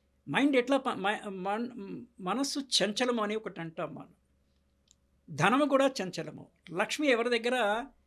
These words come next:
చాలా కాలం ఉండదు, అంటే ఒక రెండు మూడు జనరేషన్లు ఉన్నా కూడా ఇక్కడి నుంచి వెళ్ళిపోతుంది వేరే దగ్గరికి. అలాగే మనసు కూడా చాలా చంచలమైంది.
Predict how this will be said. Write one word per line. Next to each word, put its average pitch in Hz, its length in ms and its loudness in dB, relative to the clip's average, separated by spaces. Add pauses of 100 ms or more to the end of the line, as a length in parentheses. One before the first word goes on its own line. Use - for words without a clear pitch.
(380)
చాలా 208 180 4
కాలం 208 360 0
ఉండదు, 180 300 -6 (680)
అంటే 208 180 -8
ఒక 190 120 -4
రెండు 190 200 0
మూడు 214 160 -4
జనరేషన్లు 226 480 -4
ఉన్నా 214 160 -4
కూడా 233 180 0
ఇక్కడి 220 320 -2
నుంచి 190 420 -4 (540)
వెళ్ళిపోతుంది 185 520 -2
వేరే 185 220 0
దగ్గరికి. - 480 -12 (500)
అలాగే 247 320 2
మనసు 214 320 -2
కూడా 233 200 2 (100)
చాలా 190 420 0 (120)
చంచలమైంది. 156 580 -10